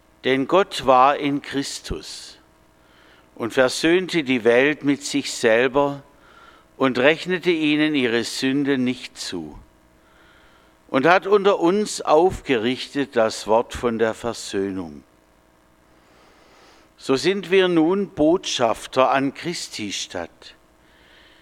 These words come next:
Denn Gott ermahnt durch uns, so bitten wir nun an Christi statt, lasst euch versöhnen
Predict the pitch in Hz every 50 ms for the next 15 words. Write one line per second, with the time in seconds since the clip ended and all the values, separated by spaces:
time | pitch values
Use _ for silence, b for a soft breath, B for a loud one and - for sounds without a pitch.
0 | b b b - 113 113 117 113 123 147 180 - 170 170 170 156 139 127 120 117
1 | 123 143 175 190 196 151 - - - - 135 123 117 - - - - 151 170 190
2 | 190 170 - - - - - - - _ b b b b b b b b b b
3 | b - - 170 190 208 208 185 196 202 202 196 202 185 156 170 175 165 156 151
4 | 156 180 196 196 180 160 156 143 123 - 147 202 202 - - - - 151 143 123
5 | - - - - 135 143 143 - 139 127 123 127 156 170 - - - - - 151
6 | 151 151 156 151 - - - 127 113 110 - - - - - 123 117 127 139 143
7 | 151 151 147 147 143